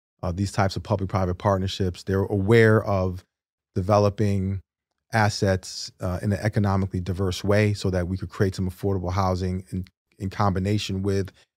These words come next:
commercial and market rate development. Just makes a lot of sense. So collaborating together allowed us to win that. And there's, we have a lot of instances, even amongst other nirec members, where,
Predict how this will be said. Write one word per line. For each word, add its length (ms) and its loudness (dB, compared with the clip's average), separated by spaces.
commercial 580 0
and 200 0
market 280 -2
rate 200 -2
development. 640 -4
Just 100 -2
makes 220 0
a 20 0
lot 180 2
of 60 -8
sense. 380 -2
So 340 -2
collaborating 640 6
together 500 4
allowed 320 2
us 100 -4
to 100 -4
win 240 0
that. 240 -10
And 140 0
there's, 180 2
we 120 4
have 100 4
a 40 2
lot 240 4
of 80 0
instances, 600 -2
even 240 0
amongst 300 -2
other 400 2
nirec 340 4
members, 580 0
where, 520 0